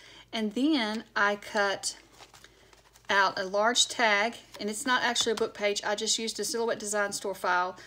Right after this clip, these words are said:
for a tag, and I just made it large enough to fit this book. And then another page I cut out was for the, um, an egg. I just enlarged the egg as well from a design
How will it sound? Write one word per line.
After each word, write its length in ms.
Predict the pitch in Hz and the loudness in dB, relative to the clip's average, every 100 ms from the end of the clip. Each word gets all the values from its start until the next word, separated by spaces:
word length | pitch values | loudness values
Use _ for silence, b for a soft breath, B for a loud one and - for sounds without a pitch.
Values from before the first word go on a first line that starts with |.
| B B | B B
for 180 | 208 | -2
a 20 | 196 | 0
tag, 340 | - 208 196 | 0 0 0
and 100 | 190 | -2
I 40 | |
just 180 | 180 - | -4 -4
made 140 | 196 202 | -4 -4
it 80 | |
large 240 | 214 196 196 | -2 -2 -2
enough 160 | 190 | -6
to 80 | 190 | -8
fit 240 | - 208 - | -8 -6 -4
this 180 | 240 | -4
book. 400 | - 190 190 - - B B B | -2 -2 -2 -6 -18 B B B
And 100 | 202 | -4
then 160 | 202 208 | -4 -2
another 300 | 220 226 269 | -2 0 0
page 380 | 269 226 208 - | 0 -2 -2 -2
I 120 | 202 | -4
cut 320 | 185 208 202 202 | -4 -4 -4 -2
out 340 | 185 180 - | -4 -4 -8
was 340 | 226 202 190 | -4 -2 -2
for 200 | - 190 | -6 -6
the, 280 | 175 180 175 | -6 -6 -6
um, 400 | - 175 165 165 - b b b b | -6 -4 -4 -6 -12 b b b b
an 140 | - 196 | -10 -4
egg. 380 | - 214 196 226 | 2 2 2 -2
I 60 | 202 | -4
just 240 | - - - | -4 -6 -8
enlarged 400 | 202 190 190 - | -6 -2 -2 -2
the 100 | - | -2
egg 160 | 196 208 | -2 -4
as 100 | 202 | -4
well 180 | 196 | -4
from 180 | 185 196 | -4 -8
a 20 | 185 - B B - | -10 -14 B B -10
design 440 | 202 226 196 | -4 0 0